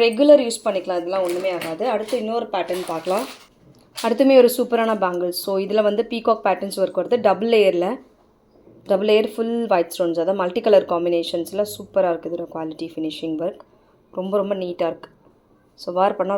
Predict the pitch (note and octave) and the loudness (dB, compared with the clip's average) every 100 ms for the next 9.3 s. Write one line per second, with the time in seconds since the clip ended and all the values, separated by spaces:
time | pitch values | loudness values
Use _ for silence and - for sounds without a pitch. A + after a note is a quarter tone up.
0 | F#3 F#3 A3 A3 F3+ F3+ E3+ E3 F#3+ C#4 | -4 -4 -4 -4 -4 -2 -2 -2 -4 -6
1 | - _ _ - B3 C#4 B3 G#3+ G3 G#3 | -8 _ _ -2 2 2 0 -2 -2 -2
2 | G#3+ F3 - D3+ E3 D#3 D#3+ - - - | -2 -4 -6 -10 -8 -6 -8 -10 -18 -20
3 | _ _ G#3 G3+ G#3 G#3+ G3 G3+ A3 - | _ _ -2 -2 -2 -4 -4 -4 -8 -4
4 | F#3 - F#3 A#3 D#4+ - - _ - - | -4 -4 -8 -2 -2 -2 -20 _ -8 -2
5 | A3+ G#3+ B3+ A#3+ A3+ A#3 A3+ G#3+ G#3 B3 | 0 0 0 0 0 -2 0 0 2 0
6 | A3 F#3 F#3 G#3 G3+ G#3 F#3 F3+ F#3+ F#3+ | 0 -2 -4 -4 -2 -4 -4 -6 -6 -6
7 | E3+ G#3+ F#3 F3+ G3 A3+ F#3 E3 - G#3+ | -4 -2 -2 -4 -2 -2 0 -4 -4 -6
8 | G#3 G3 F#3+ G3 F#3 G#3+ F3 E3+ E3 F3 | -4 -4 -4 -6 -4 -4 -4 -6 -4 -6
9 | F3+ E3+ | -4 -6